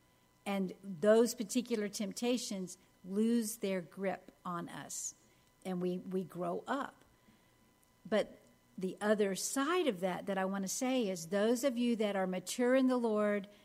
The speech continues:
have been serving the Lord a long time, don't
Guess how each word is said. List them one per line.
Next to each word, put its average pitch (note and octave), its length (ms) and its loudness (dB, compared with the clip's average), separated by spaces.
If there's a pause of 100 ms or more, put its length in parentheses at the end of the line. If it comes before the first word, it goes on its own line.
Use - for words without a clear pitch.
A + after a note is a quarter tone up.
(200)
have G3 200 -2
been G3 140 2
serving C4 460 4
the C#4 100 4
Lord A#3+ 220 4
a A#3 40 2
long G#3+ 260 0
time, G3+ 560 -4 (600)
don't B3 840 4